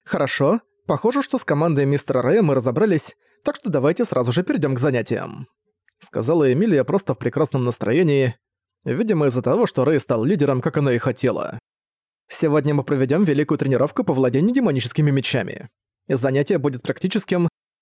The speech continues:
так что попрошу всех пройти на арену. Приглашённые преподаватели уже прибыли, так что попрошу без грубостей".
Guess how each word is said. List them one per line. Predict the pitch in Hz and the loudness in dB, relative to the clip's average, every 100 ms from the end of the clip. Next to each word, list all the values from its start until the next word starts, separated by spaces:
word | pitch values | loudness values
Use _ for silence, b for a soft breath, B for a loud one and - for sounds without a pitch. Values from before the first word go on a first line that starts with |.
| _ | _
так | 294 | -6
что | - 226 | -4 -4
попрошу | - 131 - | 0 0 -2
всех | 254 175 170 | -2 -2 -2
пройти | 135 123 | -2 0
на | 151 135 | 2 2
арену. | 120 110 - - - _ _ _ _ _ _ | 2 0 -4 -12 -18 _ _ _ _ _ _
Приглашённые | - 135 120 147 143 139 | -2 0 0 0 0 -2
преподаватели | 131 131 127 131 131 | -2 -2 0 0 2
уже | 127 131 | 2 0
прибыли, | 170 202 147 139 - _ _ | 0 2 2 2 -2 _ _
так | 151 127 | -6 -2
что | - | -2
попрошу | 233 269 - | -2 -2 0
без | 135 123 | -2 0
грубостей". | 143 117 - - 107 - | -2 -2 -4 -6 -8 -10